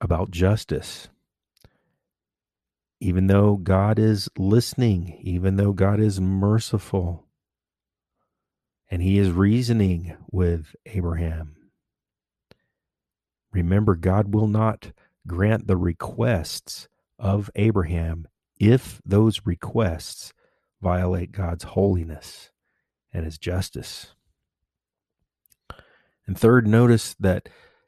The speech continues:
a tiny minority of people could do something really great. Even a small number of people that are obedient to God, that's enough for God to use. That is enough for God to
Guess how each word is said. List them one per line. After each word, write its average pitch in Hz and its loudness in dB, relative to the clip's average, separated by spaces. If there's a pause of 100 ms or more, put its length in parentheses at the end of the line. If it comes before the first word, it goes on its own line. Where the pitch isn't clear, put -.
(160)
a 92 -8
tiny 143 -6
minority 104 -4
of 90 -16
people 98 -8
could 85 -12
do 95 -4
something 90 -12
really 95 -4
great. 90 -12 (880)
Even 107 0
a 82 -6
small 107 -8
number 117 -4
of 104 -8
people 104 -8
that 87 -8
are 92 -10
obedient 98 -6
to 113 -8
God, 95 -8 (800)
that's - -8
enough 104 -8 (180)
for - -12
God 87 -10
to 92 -12
use. 95 -6
That 98 -6
is 95 -4
enough 95 -8
for 101 -10
God 104 -6 (380)
to 110 -6